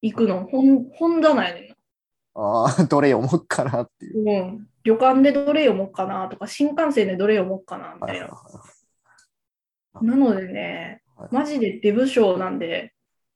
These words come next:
Speaker 2: あー。でもいいですね。
Speaker 1: 苦手ですか？
Speaker 2: 旅っぽいよ、でも、俺、俺のよりは。
Speaker 1: いや、まあ、あの、<laughs> そうですね。比べられるとちょっとあれかもしれないんですけど。<laughs>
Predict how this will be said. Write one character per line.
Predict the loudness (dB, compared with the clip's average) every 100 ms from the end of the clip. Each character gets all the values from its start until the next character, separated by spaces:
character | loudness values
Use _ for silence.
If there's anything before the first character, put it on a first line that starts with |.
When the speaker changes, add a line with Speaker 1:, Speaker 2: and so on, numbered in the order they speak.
| _ _ _ _
Speaker 2:
あ |
ー。 | -12 -12 -14 -16 -18 _ _ _ _ _ _ _ _ _ _ _ _ -4
で |
も | 0
い | 2
い |
で | 2
す |
ね。 |
Speaker 1:
苦 | 0
手 |
で | -4
す | -6 -14
か？ | -20 -20 _ _ _ _
Speaker 2:
旅 | -4 0 0
っ | -4 _ _
ぽ | -4 -4
い |
よ、 | -4 -8
で | -12
も、 | -14 -10
俺、 | -6 -6 -8 -2
俺 | -2 0
の | -2
よ | -4
り | -10 -18
は。 | _ _ _ -20 -20 -20 -20 _ _ _ _ _ _
Speaker 1:
い | -2
や、 | 0
ま | 2 2 0 -4 -14 _ _
あ、 | 0
あ |
の、 | 2 2 2 2 4 2 0 -14 -18
<laughs> | -20 -20 _
そ | -4 -2
う |
で | 0
す | -2
ね。 | -8
比 | -4 -2 0
べ | 2
ら | 2
れ | 0
る | -2
と | -2
ち | -2
ょ |
っ | 2
と |
あ | 2
れ | 4
か | 0
も | 0
し | 0
れ |
な | 0
い |
ん | -2
で |
す | -4
け | -4
ど。 | 0
<laughs> | 0